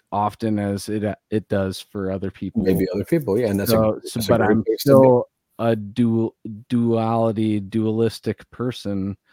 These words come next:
Speaker 1: who wants to feel the other side.
Speaker 2: Right.
Speaker 1: You know what I'm saying?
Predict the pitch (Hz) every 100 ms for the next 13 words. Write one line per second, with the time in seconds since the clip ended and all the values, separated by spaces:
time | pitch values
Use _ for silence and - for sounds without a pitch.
0 | _ _ _ 113 110 113 - 95 - 113
1 | 110 98 101 98 85 - - 101 92 69
2 | 64 - _ _ - 107 82 - - -
3 | 110 104 95 95 92 95 98 101